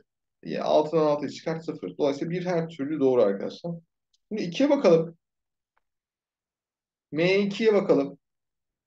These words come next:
Ee, şimdi sola yatık olduğu için eğim bir defa eksi. Ee, düşey bölü yataydan, altı bölü altıdan eksi bir olarak bulabiliriz. Veya işte noktadan da gidebilirsin. Sıfıra altı, işte bu da altıya sıfır.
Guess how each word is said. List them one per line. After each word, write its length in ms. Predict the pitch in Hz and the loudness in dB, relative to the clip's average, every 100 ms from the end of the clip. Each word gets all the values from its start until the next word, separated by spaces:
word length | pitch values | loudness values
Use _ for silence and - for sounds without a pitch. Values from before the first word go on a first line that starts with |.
| - | -12
Ee, 680 | 139 135 135 131 131 123 - | -6 -4 -4 -4 -6 -8 -10
şimdi 220 | - 190 190 | -12 -10 -2
sola 260 | 185 202 | 2 6
yatık 240 | 226 226 208 | 6 4 2
olduğu 200 | 202 202 | 2 0
için 200 | 175 165 | -6 -6
eğim 220 | 180 185 | -4 -4
bir 80 | 175 | -4
defa 320 | 170 185 156 | 0 2 2
eksi. 440 | 160 - 143 - _ _ _ _ _ _ - | -2 -4 -10 -10 _ _ _ _ _ _ -6
Ee, 520 | 120 120 120 117 113 - _ _ _ _ _ - | 0 0 2 -2 -4 -12 _ _ _ _ _ -6
düşey 420 | 147 - 196 202 | -4 2 4 6
bölü 400 | 170 139 156 - _ _ _ _ _ _ _ | 4 4 2 0 _ _ _ _ _ _ _
yataydan, 680 | 120 135 143 139 127 120 - _ _ _ - | -2 0 2 0 2 0 -2 _ _ _ -2
altı 300 | 123 131 147 | 0 0 0
bölü 160 | 139 | 2
altıdan 520 | 113 104 101 101 170 - _ _ _ _ _ _ _ _ - | 2 2 0 -2 -2 -6 _ _ _ _ _ _ _ _ -10
eksi 300 | 147 143 160 | -10 -8 -4
bir 80 | 165 | 0
olarak 360 | 143 139 151 | 2 2 0
bulabiliriz. 360 | 143 143 139 113 | -4 -4 -4 -4
Veya 220 | 127 151 | 0 0
işte 180 | 151 - | 0 -4
noktadan 440 | 147 147 156 151 151 | -8 -6 -4 -4 -4
da 60 | |
gidebilirsin. 420 | 120 101 87 85 | -4 -4 -6 -12
Sıfıra 360 | - - - 143 | -16 -14 -2 2
altı, 380 | 123 117 117 165 | 4 4 0 -6
işte 200 | - 139 | -6 -6
bu 80 | 139 | -4
da 40 | |
altıya 460 | - 131 127 147 139 | 2 2 2 -4 -6
sıfır. 360 | - - - | -8 -20 -20